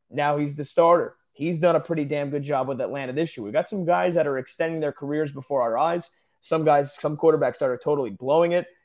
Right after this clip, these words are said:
Matt Ryan, uh, Carson Wentz, we'll see what happens. Washington's kind of a fucking, well, no, Carson Wentz is done. I forgot it's Heinicke the last two weeks. So, uh, I, I love that game all in all on Sunday with Atlanta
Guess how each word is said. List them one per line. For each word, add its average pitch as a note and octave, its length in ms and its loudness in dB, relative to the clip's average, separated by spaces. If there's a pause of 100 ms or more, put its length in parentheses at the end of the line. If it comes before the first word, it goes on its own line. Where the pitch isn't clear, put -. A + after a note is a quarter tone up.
Matt G2+ 240 -8
Ryan, D#3+ 480 2 (260)
uh, F2 280 -8
Carson A2 380 -6
Wentz, E3 540 -2 (420)
we'll A2 100 -10
see C#3+ 220 -6
what C3+ 140 0
happens. D3+ 580 -2 (160)
Washington's C#3+ 600 -2
kind C#3+ 220 -2
of C3+ 100 0
a C3+ 60 -2
fucking, C3+ 460 -4
well, C3+ 180 0
no, C#3 300 0
Carson D#3 320 0
Wentz D3+ 180 -2
is A#2+ 80 -16
done. D3+ 200 2
I G2+ 60 -8
forgot C#3 260 0
it's - 80 -12
Heinicke C#3 420 -4
the A#2 80 -14
last A#2+ 300 -8
two C3 100 -8
weeks. B2 320 -10 (420)
So, A#2 420 -2 (600)
uh, - 20 -6 (460)
I, C3 60 0
I - 20 0
love D3+ 280 4
that A#2+ 180 0
game B2+ 220 -4
all B2 200 2
in A#2+ 80 -6
all A2+ 300 -2
on B2+ 140 -8
Sunday A#2 340 -4
with A#2 200 -4
Atlanta A#2+ 520 -4